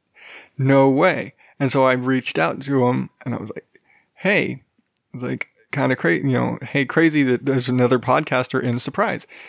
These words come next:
Because I've reached out into the, uh, Arizona Podcasters Facebook group and things like this. And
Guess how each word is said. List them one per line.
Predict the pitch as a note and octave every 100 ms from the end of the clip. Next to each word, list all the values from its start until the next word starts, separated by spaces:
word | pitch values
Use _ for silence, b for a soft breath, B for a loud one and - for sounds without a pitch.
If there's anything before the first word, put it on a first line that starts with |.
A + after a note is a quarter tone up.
| B B
Because | C#3+ C#3
I've | D3 F3+
reached | F3 E3 -
out | C#3 D3 -
into | C#3+ C#3 - C#3 C3
the, | B2 B2
uh, | - - - _ _ _ _ _
Arizona | D3+ C#3 B2 B2+ A#2+
Podcasters | B2 B2+ B2+ C3 - B2
Facebook | - C#3 - C3+
group | B2 C3 B2
and | A#2
things | B2+
like | A#2+ A2+
this. | F3 F3+ - B B B B -
And | D3+ D3+ C#3+